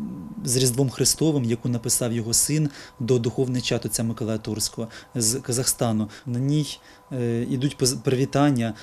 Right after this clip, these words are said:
з Різдвом Христовим, з, з теплими словами, які характеризують сина отця Миколая, Миколая Миколайовича, як церковну і віруючу людину. Тому в дійсності можемо сказати, що це було вимушено зроблено. Цікаво, що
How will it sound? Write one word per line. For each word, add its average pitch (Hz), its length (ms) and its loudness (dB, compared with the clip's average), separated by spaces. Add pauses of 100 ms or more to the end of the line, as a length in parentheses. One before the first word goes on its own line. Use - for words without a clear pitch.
(140)
з 120 60 -2
Різдвом 127 360 2
Христовим, 120 440 0
з, - 160 -2
з - 100 -2
теплими 123 520 0
словами, 123 600 -2 (240)
які 135 360 0
характеризують 131 800 0 (240)
сина 156 340 4
отця 120 200 0
Миколая, 117 520 0 (220)
Миколая 120 300 0
Миколайовича, 123 720 0 (220)
як 127 140 0
церковну 143 640 2
і 147 200 0
віруючу 131 520 0
людину. 127 400 0 (240)
Тому 131 240 0
в 117 80 0
дійсності 127 440 0
можемо 123 280 -2
сказати, 120 320 -2
що 117 140 -2
це 123 140 -2
було 117 240 -2
вимушено 110 640 -2 (200)
зроблено. 110 540 0 (200)
Цікаво, 147 420 -2
що 131 440 0